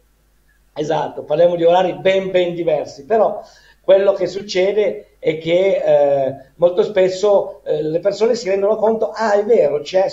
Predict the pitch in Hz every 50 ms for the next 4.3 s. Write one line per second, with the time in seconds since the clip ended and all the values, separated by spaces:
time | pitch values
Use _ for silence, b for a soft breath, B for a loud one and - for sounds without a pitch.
0 | - - 214 214 - - 170 - 202 220 208 208 226 233 - 226 190 - - -
1 | _ _ _ _ 190 196 196 185 175 - - 196 220 233 240 233 226 226 190 175
2 | 175 180 180 170 151 - - 175 190 196 196 180 156 139 131 b b b b b
3 | b b 165 165 165 160 160 165 165 165 180 196 165 170 185 180 185 185 180 180
4 | 185 196 175 - - -